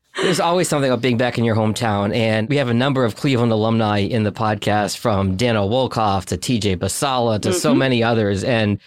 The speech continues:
Speaker 1: Cleveland is such a great sports town with great sports fans, and we're gonna cover a lot of sports today.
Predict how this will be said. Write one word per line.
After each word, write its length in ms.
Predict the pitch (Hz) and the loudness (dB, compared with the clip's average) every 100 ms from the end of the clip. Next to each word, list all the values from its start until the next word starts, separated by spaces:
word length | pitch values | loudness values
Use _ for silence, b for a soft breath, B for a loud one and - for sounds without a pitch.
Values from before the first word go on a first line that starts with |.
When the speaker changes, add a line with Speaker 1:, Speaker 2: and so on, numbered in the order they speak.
| B | B
Speaker 1:
Cleveland 420 | - 156 143 139 | -4 -2 0 0
is 100 | 120 | 0
such 200 | - 143 | 0 0
a 60 | 156 | -2
great 380 | 107 117 120 - | -2 0 0 -2
sports 440 | - 110 113 - | -6 -2 -2 -2
town 260 | - 110 98 | -4 -2 -2
with 140 | 95 | -4
great 340 | - 101 104 - | -4 -2 -2 -4
sports 420 | - 101 95 - | -6 -4 -4 -6
fans, 380 | - 95 90 90 | -6 -4 -4 -4
and 140 | 98 | -4
we're 80 | 107 | -2
gonna 160 | 104 | -2
cover 240 | 101 127 107 | -2 -2 0
a 60 | 95 | -2
lot 340 | 98 113 127 | -2 -2 -2
of 80 | 110 | -4
sports 480 | - 113 107 - - | -4 -2 -2 -2 -2
today. 380 | 101 92 85 | 0 0 -2